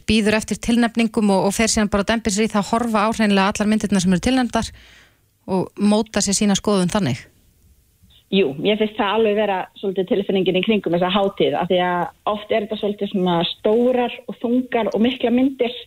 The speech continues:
Speaker 2: sem að maður er kannski ekkert að sjá, eh, alveg,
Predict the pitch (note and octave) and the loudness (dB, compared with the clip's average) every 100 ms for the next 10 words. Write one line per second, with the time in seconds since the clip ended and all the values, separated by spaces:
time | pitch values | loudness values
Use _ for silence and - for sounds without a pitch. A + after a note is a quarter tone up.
0 | - - - - G#3+ G#3+ G#3+ G#3+ A3 A3+ | -18 -20 -20 -8 -2 0 0 -2 -4 -4
1 | A#3+ A#3 A3 A3 G#3+ G#3+ - G#3 A#3 C#4 | -6 -4 -6 -4 -4 -4 -2 0 0 0
2 | D4+ E4 - - - - _ _ _ - | -2 -4 -10 -12 -12 -16 _ _ _ -20
3 | - - A3+ A3+ A3+ A3 G3 | -8 -2 2 2 2 0 -2